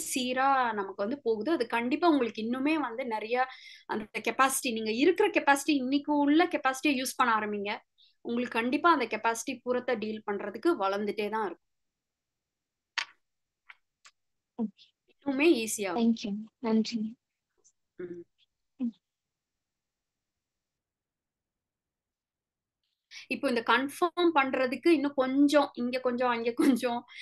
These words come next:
Speaker 1: அந்த மாதிரி doubt இருக்கிறவங்க, யாராவது அந்த மாதிரி இருக்கிறவங்களுக்கு இன்னைக்கு உள்ள, இன்னைக்கு நம்ம discuss பண்ணது ஏதாவது ஒரு விதத்துல ஹெல்ப்ஃபுல்லா இருந்ததா, ஹேண்ட்ஸ் ரைஸ் பண்ணி please discuss பண்ணுங்க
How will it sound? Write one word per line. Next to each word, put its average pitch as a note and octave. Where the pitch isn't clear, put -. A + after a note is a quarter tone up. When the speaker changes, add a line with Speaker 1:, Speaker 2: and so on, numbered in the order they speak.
Speaker 1:
அந்த A3
மாதிரி A#3+
doubt A3
இருக்கிறவங்க, G#3
யாராவது G#3
அந்த A3
மாதிரி A3+
இருக்கிறவங்களுக்கு G3+
இன்னைக்கு A3+
உள்ள, A3
இன்னைக்கு G#3+
நம்ம F#3+
discuss G#3+
பண்ணது G#3
ஏதாவது G#3+
ஒரு G#3+
விதத்துல G3
ஹெல்ப்ஃபுல்லா G3+
இருந்ததா, F3+
ஹேண்ட்ஸ் A3
ரைஸ் A3+
பண்ணி G3+
please G#3
discuss -
பண்ணுங்க F#3